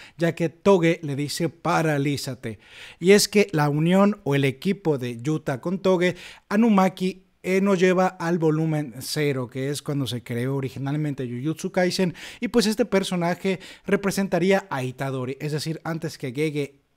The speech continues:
crea a Itadori, quien desempeñaba este rol, por decirlo así, en Jujutsu Kaisen originalmente era Toge Inumaki, quien es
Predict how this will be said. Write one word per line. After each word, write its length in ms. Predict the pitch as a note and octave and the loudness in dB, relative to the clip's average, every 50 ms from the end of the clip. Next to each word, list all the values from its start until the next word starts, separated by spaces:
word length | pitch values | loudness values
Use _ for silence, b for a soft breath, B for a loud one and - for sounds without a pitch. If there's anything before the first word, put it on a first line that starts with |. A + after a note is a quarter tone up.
| _ _ _ _ _ _ | _ _ _ _ _ _
crea 380 | - C#3+ D3 D#3 E3 D#3+ C#3+ C3+ | -4 0 2 4 4 4 4 2
a 80 | D3 | 2
Itadori, 560 | E3+ F3+ - E3+ D#3 D#3 D#3+ E3 E3 F3+ F3+ B B B B B B | 0 0 0 0 0 2 2 2 2 2 0 B B B B B B
quien 140 | - G#3+ A3 | -2 0 0
desempeñaba 720 | A#3 G#3+ - A3 A3 A3 - F#3 F3 F3+ F3+ F3+ F3+ F3+ F3+ | 0 0 0 -2 -2 -2 -4 -4 -2 -2 0 0 -2 -2 -4
este 300 | - E3+ D#3+ - - D#3+ | -6 -8 -6 -4 -4 -4
rol, 260 | C#3+ C#3 D3 D#3 E3 D#3 | -2 -2 -2 -2 -2 -2
por 140 | - D#3+ D3+ | -2 -2 -2
decirlo 360 | C#3 C3 - - D3+ D3 D3+ | -2 -2 -4 -6 -8 -6 -6
así, 160 | D3 - - D3+ | -6 -6 -6 -6
en 100 | D#3 D3 | -4 -2
Jujutsu 380 | C#3+ C#3+ C#3+ C#3+ - D#3+ C#3+ | -2 -2 -2 -2 -4 -8 -8
Kaisen 400 | - C#3 C#3+ D#3 D3+ - D3 C#3+ | -6 -4 -4 -4 -4 -6 -8 -8
originalmente 760 | B2 A#2+ C3 B2 - C3+ C#3+ D#3 D3+ D#3 D#3 C#3+ - D#3 D3 - | -8 -8 -10 -8 -6 -6 -4 -4 -2 -2 -4 -4 -4 -6 -8 -6
era 260 | - D3 D3+ D#3 D#3 | -6 -6 -4 -4 -6
Toge 360 | D3 - _ C#3 C3+ B2 B2+ C3 | -6 -8 _ -10 -8 -6 -4 -4
Inumaki, 580 | B2 A#2+ A#2 B2 D#3+ F#3+ - - C3 A2 B B B B B B B _ | -4 -4 -4 -2 -2 -2 -2 -4 -8 -10 B B B B B B B _
quien 200 | - E3+ E3 E3+ | -4 -2 -2 -2
es 280 | F3 D#3 - - _ | -2 -4 -8 -12 _